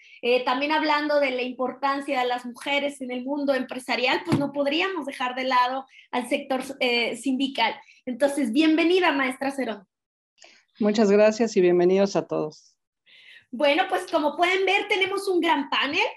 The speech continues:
Speaker 1: pero la realidad es que, pues, aunque nuestras panelistas todas son mujeres y estamos conmemorando a las mujeres, por supuesto que también habrá presencia masculina,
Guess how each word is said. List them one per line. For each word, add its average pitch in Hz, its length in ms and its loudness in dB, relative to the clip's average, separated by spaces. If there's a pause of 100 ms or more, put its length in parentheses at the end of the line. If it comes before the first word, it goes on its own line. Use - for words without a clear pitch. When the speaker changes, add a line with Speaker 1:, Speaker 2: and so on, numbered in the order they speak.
(340)
Speaker 1:
pero 302 300 2
la 294 240 4
realidad 294 400 0 (220)
es - 80 -18
que, 330 320 -2
pues, 277 180 -6
aunque 262 720 -6 (240)
nuestras 277 540 -4
panelistas 311 640 -4
todas 320 260 2
son 285 160 -8
mujeres 311 460 -4
y - 20 -8
estamos 302 300 -8
conmemorando 247 560 -4
a 254 60 -4
las 247 120 -2
mujeres, 254 460 -4 (280)
por 285 240 4
supuesto 359 400 -4
que - 100 -2
también 277 340 -2
habrá 277 280 4
presencia 269 580 -2
masculina, 269 760 -4